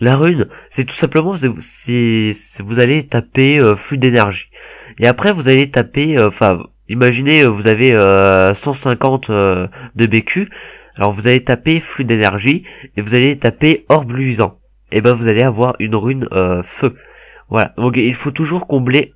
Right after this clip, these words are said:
un sort, un ou plusieurs sorts élémentaires, suivis d'un sort lumière. Voilà. Donc, par exemple, si vous tapez feu, eau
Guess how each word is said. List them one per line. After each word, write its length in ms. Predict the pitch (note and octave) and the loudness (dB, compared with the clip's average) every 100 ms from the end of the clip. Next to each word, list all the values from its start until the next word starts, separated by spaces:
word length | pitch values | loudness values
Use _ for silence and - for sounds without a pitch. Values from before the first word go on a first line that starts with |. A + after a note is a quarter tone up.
| _ | _
un 260 | B2+ C#3+ C3+ | 2 4 4
sort, 420 | - D3+ B2 - - | 2 -4 -4 -10 -4
un 260 | F3 G3+ - | -2 0 0
ou 160 | B2 A#2+ | -2 -2
plusieurs 420 | - D#3+ C#3+ C#3 | -2 0 0 0
sorts 240 | - C3 | 0 0
élémentaires, 680 | B2 A2 F#2+ G#2 C3+ E3+ B2+ - - - - - | 2 0 -2 -2 0 0 -2 -10 -20 -20 -20 -18
suivis 560 | - - C#3 C3+ E3 | -14 -6 -2 -2 0
d'un 180 | B2 A#2 | 2 2
sort 360 | - D3+ D3 - _ _ - | 2 -2 -2 -6 _ _ -4
lumière. 640 | C3 E3+ D3 G#2 - - _ _ _ - - - | 0 2 4 2 0 -10 _ _ _ -20 -14 -2
Voilà. 260 | A#2 A#2 - - - - C3+ | 2 2 -2 -16 -20 -18 -4
Donc, 200 | A#2+ C#3+ | 2 2
par 140 | B2+ B2 | 2 2
exemple, 240 | B2 D3+ | 2 -2
si 80 | - | -6
vous 100 | A#2+ | -2
tapez 320 | A#2 - B2 | -2 0 -2
feu, 640 | A2 - - C3+ C#3 C3 - _ | -2 -6 0 4 4 2 -4 _
eau 320 | A#2+ C3 C3 | 4 4 4